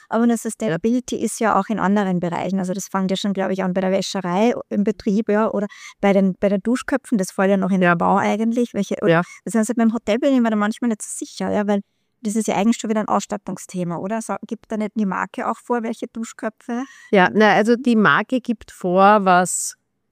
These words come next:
Speaker 2: der Duschdruck sein soll,
Speaker 1: Ah, okay.
Speaker 2: ja.
Speaker 1: Mhm.
Speaker 2: Auch diese Aufgabe, also auch hier haben wir letztes Jahr ein komplett, also haben wir wirklich gemeasured, also wie viel Li-, also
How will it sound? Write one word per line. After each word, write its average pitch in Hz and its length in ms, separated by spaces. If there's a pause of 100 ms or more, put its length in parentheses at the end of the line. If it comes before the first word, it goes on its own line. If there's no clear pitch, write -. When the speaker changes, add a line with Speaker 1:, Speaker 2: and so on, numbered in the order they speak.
(200)
Speaker 2:
der 202 100
Duschdruck - 640
sein 123 300
soll, - 340
Speaker 1:
Ah, 226 100
okay. 147 140
Speaker 2:
ja. 156 120 (120)
Speaker 1:
Mhm. - 80 (600)
Speaker 2:
Auch 190 180
diese 247 320
Aufgabe, 170 640
also 165 160
auch 147 180 (140)
hier 208 260
haben 180 140
wir 165 60
letztes 143 440
Jahr 160 280
ein 170 120
komplett, 165 420
also 170 180
haben 156 200
wir 151 300
wirklich 175 280
gemeasured, 160 500
also 156 220
wie 185 140
viel 202 320
Li-, 165 220
also 151 180